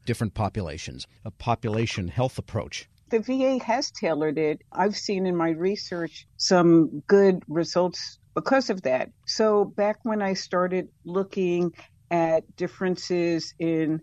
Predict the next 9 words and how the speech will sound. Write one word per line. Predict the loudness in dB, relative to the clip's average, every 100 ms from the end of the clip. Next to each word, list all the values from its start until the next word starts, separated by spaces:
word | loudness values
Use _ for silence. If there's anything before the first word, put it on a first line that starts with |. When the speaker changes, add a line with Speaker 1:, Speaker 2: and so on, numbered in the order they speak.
| _ _ -20
Speaker 2:
quality | -6 0 2 2 0 -2
of | -4
care | -6 -2 0 0 -2 -4
and | -4 -2
outcomes | -2 -2 -6 -4 -2 -2 -6 -16 -6
within | -4 -2 -2 0 0
V | -2 -2 0
A | 0 -2 -6 -12 -20 _
by | -8 -2 0 0